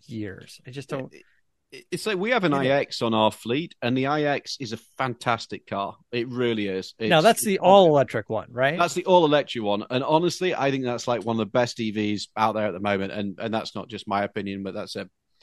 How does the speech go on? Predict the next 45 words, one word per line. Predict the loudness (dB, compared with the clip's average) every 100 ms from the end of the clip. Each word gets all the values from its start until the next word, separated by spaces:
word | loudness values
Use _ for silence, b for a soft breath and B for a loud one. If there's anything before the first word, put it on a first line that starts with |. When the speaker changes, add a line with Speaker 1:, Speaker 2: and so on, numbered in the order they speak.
| b b -2
Speaker 2:
we | 2
all | 2 2
love | 0 -2
it. | -6 -4
It's | -6 -6
just | -8 -4 -4 -6 _ _ _ _ _ _ _ _ _
the | -4
looks | -2 -4 -4
are | -8
challenging. | -4 -4 -4 -10 -10 -4
And | -2
if | 0
it, | -2 -2
we | -2
loved | 0 0 0 -2 _ _
it, | -10 -10 -10
my, | -10 -10 -14 _ _ _
my | 0
wife | 0 2 0 0
had | -2
an | 0
I | -2 -4
three | -8 -8 -6 -6
before | -8 -10 -8
we | -8
got | -6 -6 -6
the, | -8 -8
the | -10
Tesla, | -6 -6 -6 -10 -8
and | -6 -4 -4 -2
we | -2
loved | 0 0 -2
that | -8 -8
car. | -8 -8
And | -8
we | -8
said, | -4 -4
"If |
we | -4
could | -6 -6
just | -4 -4 -6
scale | -4 -2 -2 -2
this | -8 -8
thing | -8
up, | -6 -8 -10